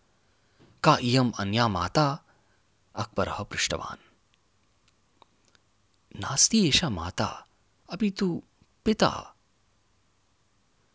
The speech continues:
"एषः अन्यः वनस्पतिः भवतः पिता?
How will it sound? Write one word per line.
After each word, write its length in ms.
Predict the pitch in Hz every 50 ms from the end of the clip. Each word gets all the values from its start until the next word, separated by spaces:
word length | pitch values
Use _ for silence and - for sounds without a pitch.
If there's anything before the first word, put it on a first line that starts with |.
| _ _ _ _ _ _ _ _ _ _ -
"एषः 400 | 110 107 113 123 - - 147 143
अन्यः 420 | 147 - - 110 107 107 104 127 143
वनस्पतिः 720 | 123 110 90 95 107 - - - - 123 - 127 131 170
भवतः 420 | 170 135 107 107 117 - 135 139 110
पिता? 480 | - 104 - - 113 147 170 - -